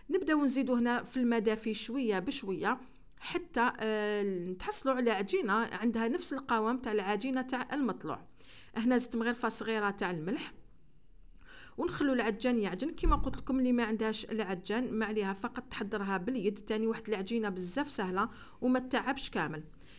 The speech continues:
هنا بعد ما تعجنت لي العجينه في الاخر كامل زدت لها مغرفه تاع ال-، تاع زبده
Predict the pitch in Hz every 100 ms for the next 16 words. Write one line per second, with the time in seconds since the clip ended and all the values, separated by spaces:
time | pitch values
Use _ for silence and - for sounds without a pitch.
0 | - - 226 339 262 269 262 262 233 233
1 | 247 247 233 208 233 233 214 233 - 220
2 | 226 214 220 208 302 262 - 226 214 220
3 | 226 254 233 202 - 185 185 185 180 180
4 | 175 170 165 208 175 175 226 202